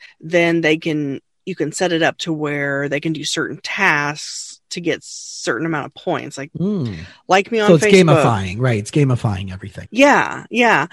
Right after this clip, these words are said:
Speaker 1: And, uh, and so one thing I did recently,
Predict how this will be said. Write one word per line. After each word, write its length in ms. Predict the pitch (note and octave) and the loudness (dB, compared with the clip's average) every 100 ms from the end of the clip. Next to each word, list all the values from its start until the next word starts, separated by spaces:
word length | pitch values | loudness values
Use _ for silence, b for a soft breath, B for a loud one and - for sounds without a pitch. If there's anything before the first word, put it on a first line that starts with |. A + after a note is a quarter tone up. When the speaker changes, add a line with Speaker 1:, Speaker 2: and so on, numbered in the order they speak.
| B B _ - | B B _ 4
Speaker 1:
And, 360 | A3 G#3 G3+ | 4 4 2
uh, 520 | F#3 F3 D#3 C#3+ D3+ - _ _ | 2 2 0 -2 -6 -12 _ _
and 160 | A3 A3 | -2 0
so 840 | - A#3+ A3 G#3+ G#3 G3+ F#3+ F3+ - | 2 6 8 8 8 6 6 4 0
one 480 | D3+ G#3+ B3 C4+ | 0 2 4 2
thing 280 | C4 A3+ G#3 | 2 2 4
I 140 | F3+ F3+ | 2 2
did 280 | F#3 F#3 | 2 0
recently, 960 | F#3 F3 - - D3+ E3 F3 E3 E3 E3+ | 2 -2 -2 -4 -2 -2 0 0 0 -2